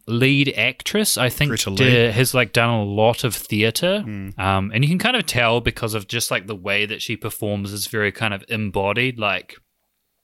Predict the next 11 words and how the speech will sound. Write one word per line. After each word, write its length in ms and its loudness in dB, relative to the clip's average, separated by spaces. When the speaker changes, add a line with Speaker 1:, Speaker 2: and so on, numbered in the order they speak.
Speaker 1:
you 120 0
know, 120 0
I'd 120 0
kind 240 0
of 100 -8
contrast 720 -2
with 300 -4
that 320 -2
with, 420 -4
um, 420 -2
uh, 460 0